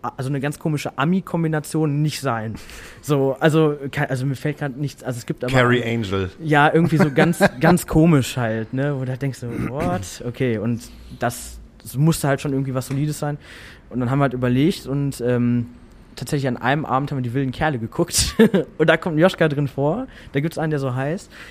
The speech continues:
Speaker 1: und die wilden Kerle waren halt auch so mein, mein Kindheitsding so, also ich bin mit so Jacken rumgelaufen, mit den Bällen, hatte glaub ich alles von denen irgendwie und, äh, hab mich dann daran erinnert, dass ich, wenn wir das gespielt haben, dann hast du dich ja auch immer in die Position sozusagen begeben von den Jungs,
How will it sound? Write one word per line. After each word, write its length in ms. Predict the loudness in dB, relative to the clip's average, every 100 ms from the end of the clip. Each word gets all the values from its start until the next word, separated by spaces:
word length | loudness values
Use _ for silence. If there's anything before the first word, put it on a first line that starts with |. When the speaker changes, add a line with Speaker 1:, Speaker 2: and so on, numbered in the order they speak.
| -6
Speaker 1:
und 400 | 0 0 0 -4
die 60 | 0
wilden 160 | 0 2
Kerle 280 | 0 0 0
waren 200 | -2 -2
halt 140 | -4
auch 100 | -6
so 120 | -4
mein, 420 | -2 2 2 0
mein 160 | -2 -4
Kindheitsding 760 | -4 -4 -4 -4 -2 0 0 -4
so, 240 | -4 -2
also 140 | -2 -4
ich 60 |
bin 120 | -4 -4
mit 100 | -4
so 240 | -4 -2
Jacken 320 | -4 -6 -6 -4
rumgelaufen, 580 | -2 -2 -2 -2 -4
mit 140 | -6 -4
den 120 | -4
Bällen, 300 | 0 0 0
hatte 120 | -4
glaub 140 | -6 -6
ich 120 | -4
alles 320 | 0 0 -4
von 180 | -6 -4
denen 260 | -2 -2 -2
irgendwie 420 | -2 -2 -4 -6 -12 -20 -20 -20 -20 -20 -6
und, 400 | -2 0 0 -2
äh, 180 | 0 0
hab 120 | 0
mich 100 | -2
dann 120 | 0
daran 220 | 0 2 2
erinnert, 520 | 4 4 4 0 -4
dass 160 | -6
ich, 260 | -4 -6 -2
wenn 120 | 0
wir 80 | 0
das 140 | -2
gespielt 440 | -4 -4 0 -2 0
haben, 120 | -2
dann 80 | -2
hast 120 | -4
du 40 | -6
dich 100 | -4
ja 80 |
auch 80 | -4
immer 180 | -2 -2
in 60 | -2
die 60 |
Position 520 | -4 -6 -6 -2 -2
sozusagen 440 | -2 -8 -4 -2 -2
begeben 380 | -2 0 2 0
von 140 | 0
den 140 | -2
Jungs, 320 | 0 -2 -4